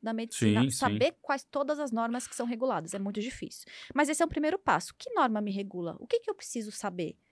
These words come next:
Speaker 1: Né? Não precisa, é, entrar na, no, nos meandros da lei, ler artigo por artigo, não. Eu preciso entender como é que funciona essa lógica. Eu tenho conselho,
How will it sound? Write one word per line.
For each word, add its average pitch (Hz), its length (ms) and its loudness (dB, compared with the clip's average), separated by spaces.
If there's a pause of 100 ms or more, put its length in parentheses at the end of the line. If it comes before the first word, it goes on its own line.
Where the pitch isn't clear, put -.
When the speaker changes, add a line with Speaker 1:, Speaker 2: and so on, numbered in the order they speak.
(580)
Speaker 1:
Né? 202 260 -2 (240)
Não 233 320 6
precisa, 392 380 2 (260)
é, 202 180 4
entrar 220 320 2
na, 214 220 2
no, 208 260 -2
nos 214 220 0
meandros 202 420 -4
da 190 140 -2
lei, 185 320 0
ler 196 140 -4
artigo 196 340 -4
por 226 120 -6
artigo, 220 220 -6
não. 247 120 -2
Eu 208 80 -4
preciso - 360 -14
entender 339 600 0
como 339 180 -6
é 330 60 -2
que - 80 -14
funciona 320 400 -2
essa 349 220 -2
lógica. 208 420 2
Eu 196 60 -6
tenho 185 180 -10
conselho, 285 880 -4